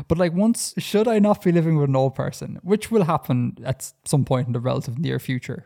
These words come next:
or near to midterm future, um, I will strongly consider, um, i-, just getting rid of the television 'cause I don't wanna pay for a service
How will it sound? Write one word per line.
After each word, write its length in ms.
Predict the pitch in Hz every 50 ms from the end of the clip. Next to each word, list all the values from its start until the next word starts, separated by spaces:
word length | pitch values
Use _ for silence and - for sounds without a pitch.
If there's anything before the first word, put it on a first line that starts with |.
| _ -
or 220 | 233 220 147 - -
near 180 | 143 139 214 214
to 100 | - 165
midterm 400 | 131 131 127 - - 127 120 120
future, 380 | - 127 120 - - - 135 - - - - - 131 - _ -
um, 340 | 135 127 123 120 120 120 - - -
I 160 | 160 156 147
will 480 | 143 135 139 139 135 131 127 117 123 - _ - - - - 160
strongly 600 | - - - - - 160 143 139 139 135 135 135 127
consider, 640 | - 139 127 - - 127 123 123 - - - - _ _ _ _ _ _ -
um, 500 | 135 127 123 - - - - - 143 139 - _ _ _ _ _ _ _ _ - - -
i-, 200 | 220 240 - - 160 -
just 200 | - 190 - -
getting 200 | 185 139 151 147
rid 120 | 131 123
of 40 | 120
the 60 | 117
television 340 | - 160 165 151 123 120 131
'cause 100 | - -
I 60 | 160
don't 280 | - - 185 180 196 185
wanna 180 | 170 170 180
pay 180 | - - 175 180
for 140 | - - 180
a 40 |
service 400 | 147 - 233 208 - 139 - -